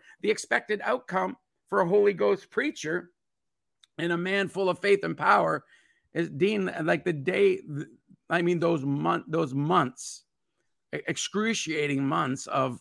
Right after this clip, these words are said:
of disappointment, uh, you know, can, can really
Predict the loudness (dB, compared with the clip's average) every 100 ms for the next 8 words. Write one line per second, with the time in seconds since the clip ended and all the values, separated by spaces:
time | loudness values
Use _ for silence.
0 | -6 -4 -4 -8 -18 _ _ _ _ _
1 | _ 0 0 2 -6 -6 -2 -2 -2 -4
2 | -6 -6 -8 _ _ _ _ _ _ _
3 | _ _ _ _ 0 4 4 6 6 4
4 | 2 4 2 -4 _ -4 0 2 4 2
5 | 0 4 6 6 4 2 0